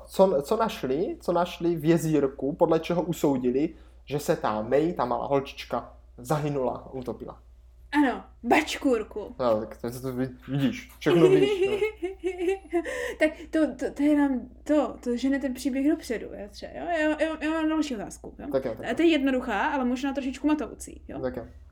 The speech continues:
Speaker 2: Má Totoro zuby?
Speaker 1: No, <laughs> má zuby, má, samozřejmě, že má. Čím by kousal, že?
Speaker 2: <laughs> No to nevíš, že ano, třeba má tesáky a ne zuby.
Speaker 1: Ne, má zuby, nemá tesáky, má
Speaker 2: Má zuby.
Speaker 1: rovné zuby,
Speaker 2: Výborně.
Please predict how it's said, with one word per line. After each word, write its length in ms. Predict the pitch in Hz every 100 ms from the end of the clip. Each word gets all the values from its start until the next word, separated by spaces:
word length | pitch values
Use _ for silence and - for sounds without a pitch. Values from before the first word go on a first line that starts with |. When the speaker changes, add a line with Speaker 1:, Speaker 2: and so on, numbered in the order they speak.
| - - - - - - -
Speaker 2:
Má 340 | 247 285 381 480 554 587
Totoro 640 | 269 - 214 185 160 381 381 -
zuby? 580 | 214 202 202 240 370 - - - - - - - - - - -
Speaker 1:
No, 240 | 160 147 143
<laughs> 200 | 170 139
má 380 | 135 131 143 135
zuby, 320 | 127 120 113
má, 280 | 113 120 135 131
samozřejmě, 420 | 131 131 127 123
že 120 | 113
má. 180 | 113 110 - -
Čím 160 | - 139
by 80 | 139
kousal, 680 | 160 170 185 - 113 117
že? 60 | 113
Speaker 2:
<laughs> 80 | 480 508 440 480 381 453 349 440 - 523 508 320
No 60 | 359
to 80 | 339
nevíš, 500 | 277 466 679 359 262
že 100 | 233
ano, 200 | 220 214
třeba 260 | - 262
má 160 | 254 254
tesáky 640 | 254 - 427 640 - 226
a 80 | 190
ne 160 | 208 415 440
zuby. 220 | 240 -
Speaker 1:
Ne, 120 | 139
má 240 | 135 135 135
zuby, 400 | 135 139 113 117
nemá 280 | 127 131 117
tesáky, 460 | 127 123 147 143 139
má 140 | 127
Speaker 2:
Má 120 | 127
zuby. 100 | 143
Speaker 1:
rovné 380 | 156 160 151 143
zuby, 220 | 131 120
Speaker 2:
Výborně. 120 | 113